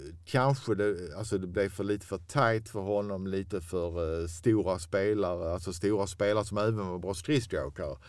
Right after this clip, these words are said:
Eh, och kunnat riktigt utnyttja, eh, sina färdigheter. Men har haft, eh, väldigt m-,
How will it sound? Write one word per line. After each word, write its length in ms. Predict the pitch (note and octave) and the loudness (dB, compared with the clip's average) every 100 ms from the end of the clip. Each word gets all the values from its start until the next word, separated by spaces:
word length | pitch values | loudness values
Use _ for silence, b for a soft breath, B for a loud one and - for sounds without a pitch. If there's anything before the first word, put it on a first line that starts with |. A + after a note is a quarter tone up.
| B B B B | B B B B
Eh, 280 | F2 F2+ F2 | -4 -2 -2
och 140 | F#2+ | -4
kunnat 320 | D#2+ G2+ G2+ | -2 -2 0
riktigt 360 | G#2+ G#2 - F2 | -2 -2 -4 -4
utnyttja, 520 | F#2+ G2+ G2 E2+ F2 | -4 -2 -6 -4 -2
eh, 880 | E2+ E2 D#2+ D2 D#2+ D#2 D#2+ B1+ D#2+ | 0 0 -2 -4 -6 -6 -8 -10 -12
sina 260 | E2 F2 E2 | -8 -6 -2
färdigheter. 600 | F#2+ F#2 F#2 D#2+ D2+ E2+ | 0 0 0 -2 -6 -6
Men 160 | F2+ | -4
har 100 | F#2 | -4
haft, 220 | F#2 E2+ | -6 -6
eh, 80 | F#2 F2+ | -4 -2
väldigt 520 | F#2 F2+ G#2+ A2 F#2+ | -4 -4 0 0 0
m-, 160 | F2+ F#2 | -6 -8